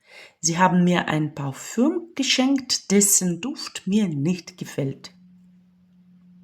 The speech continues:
Ich arbeite mit einem Mann, dessen Charakter unerträglich ist.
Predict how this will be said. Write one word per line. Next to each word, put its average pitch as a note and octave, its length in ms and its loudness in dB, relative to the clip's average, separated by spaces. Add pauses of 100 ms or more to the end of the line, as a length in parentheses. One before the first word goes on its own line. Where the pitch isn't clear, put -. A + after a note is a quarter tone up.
(1700)
Ich E4 240 4
arbeite G3 440 8
mit E3+ 260 2
einem D#3 340 4
Mann, F3 280 2 (560)
dessen D3 600 2
Charakter A#3 760 -2 (380)
unerträglich D#3 1120 4
ist. - 360 -8